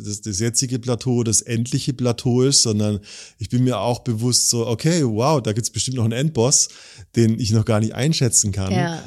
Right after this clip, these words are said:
Speaker 1: Und ich warte nur, bis mein Herz nochmal richtig fickt. Weißt du, und
Speaker 2: Ja.
Speaker 1: immer wieder, weil ich,
Speaker 2: Mhm.
Speaker 1: ich bin mittlerweile so diese Wellen, äh, hab ich gekauft, weißt du, da hab ich
Speaker 2: Ja.
Speaker 1: geka-, mit der Entscheidung, so auf dieser Seite des Planeten zu leben,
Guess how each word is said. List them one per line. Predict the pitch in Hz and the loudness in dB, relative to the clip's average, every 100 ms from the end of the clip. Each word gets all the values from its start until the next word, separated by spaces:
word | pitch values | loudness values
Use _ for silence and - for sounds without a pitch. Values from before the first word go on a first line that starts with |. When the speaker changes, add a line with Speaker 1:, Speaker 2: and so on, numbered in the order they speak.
| - | -2
Speaker 1:
Und | 135 | 2
ich | 123 110 | 2 4
warte | 127 135 | 4 4
nur, | 131 131 127 | 4 4 4
bis | 120 104 110 | 2 2 2
mein | 135 156 | 2 4
Herz | 123 104 - | 4 2 0
nochmal | 98 98 | 0 0
richtig | 98 90 - | 0 -4 -4
fickt. | 101 - 123 | -4 -2 2
Weißt | 147 180 | 4 4
du, | - - | 0 -4
und | 165 156 | 0 4
Speaker 2:
Ja. | - 156 | 6 4
Speaker 1:
immer | 117 | 4
wieder, | 143 135 113 | 2 4 4
weil | 110 113 | 2 0
ich, | - | -2
Speaker 2:
Mhm. | 180 82 | -2 0
Speaker 1:
ich | 180 101 - | 0 -2 -4
bin | 123 123 | 0 0
mittlerweile | 123 123 113 113 117 110 | 0 0 2 2 2 2
so | 120 | 0
diese | 104 107 110 98 | -2 -2 -2 0
Wellen, | 110 120 117 117 117 - - - - _ - | 2 4 2 0 -4 -8 -20 -20 -20 _ -6
äh, | |
hab | 113 110 98 107 113 | -2 -2 -2 -2 -2
ich | 107 - | -2 -6
gekauft, | 110 - 120 123 110 - | -8 0 4 4 2 -4
weißt | 104 107 - | -2 0 0
du, | |
da | 110 | 0
hab | 113 | -2
ich | 107 | -2
Speaker 2:
Ja. | 190 180 | -2 -4
Speaker 1:
geka-, | - | -4
mit | 117 120 | -2 0
der | 117 | 0
Entscheidung, | 107 117 120 123 123 120 117 123 | 0 2 2 2 0 0 -4 -8
so | 113 113 110 | -10 -8 -8
auf | 101 101 | -8 -8
dieser | 127 110 113 | -4 0 2
Seite | 127 110 113 | 2 2 0
des | 107 | -4
Planeten | - 110 117 127 131 | -4 -2 -2 -2 -2
zu | 117 | 2
leben, | 110 120 113 | 4 2 0